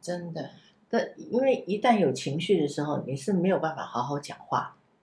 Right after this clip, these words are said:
Speaker 1: 就跟我们跟孩子沟通也是一样。
Speaker 2: 是。
Speaker 1: 他们的叛逆、他们的反弹，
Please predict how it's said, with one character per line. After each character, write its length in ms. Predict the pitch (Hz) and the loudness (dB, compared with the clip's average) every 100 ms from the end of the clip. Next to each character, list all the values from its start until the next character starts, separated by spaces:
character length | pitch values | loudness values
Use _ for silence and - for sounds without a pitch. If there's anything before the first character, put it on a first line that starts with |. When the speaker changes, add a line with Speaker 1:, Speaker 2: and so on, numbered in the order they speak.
| _ _ _ - _ - | _ _ _ -20 _ -8
Speaker 1:
就 120 | 285 | 0
跟 120 | 320 | 4
我 100 | 233 | 4
们 140 | 156 160 | 2 2
跟 140 | 202 | 2
孩 140 | 196 156 | 4 2
子 140 | 156 | 0
沟 180 | - 151 | -4 -4
通 180 | 165 165 | -4 -6
也 100 | - | -4
是 180 | - - | -6 -6
一 200 | - - | -8 -8
样。 120 | - | -2
Speaker 2:
是。 280 | 160 - - _ - - - | -2 -2 -8 _ -10 -10 0
Speaker 1:
他 120 | 254 | 6
们 140 | 220 | 6
的 80 | 180 | 6
叛 360 | - 220 185 180 | 2 0 0 0
逆、 220 | 165 - | -2 -4
他 120 | - | -2
们 120 | 196 160 | -2 0
的 100 | 156 | -2
反 260 | - - - | -4 -6 -8
弹， 260 | - - | -12 -12